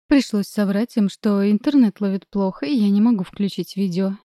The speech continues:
Иначе они бы поняли, что я одна в своей квартире. А я не хочу, чтобы они жалели меня и расстраивались. Я включила телевизор для фона,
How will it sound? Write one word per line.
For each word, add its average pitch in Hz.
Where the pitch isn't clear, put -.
Иначе 220
они 190
бы 180
поняли, 202
что -
я 202
одна 202
в -
своей 196
квартире. 196
А 226
я 208
не 208
хочу, 247
чтобы 196
они 190
жалели 220
меня 180
и 185
расстраивались. 185
Я 226
включила 196
телевизор 190
для 208
фона, 240